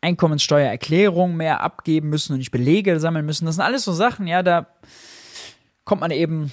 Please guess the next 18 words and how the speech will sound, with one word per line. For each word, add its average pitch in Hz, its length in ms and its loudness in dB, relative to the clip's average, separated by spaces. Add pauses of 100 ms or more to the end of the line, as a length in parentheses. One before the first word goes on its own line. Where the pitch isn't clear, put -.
äh, 143 180 0
bei 156 240 4
der 170 120 4
Bild 196 260 4
und 185 80 0
ihrem 165 180 0
Publikum 175 480 0
besser 165 260 2
mit 143 160 0
an. 185 300 -4
Hat 175 80 -4
er 175 80 2
strategisch 170 560 -2
ganz, - 640 -4
äh, 139 320 -2
ganz 170 480 -2
geschickt - 560 0
gewählt. 208 540 2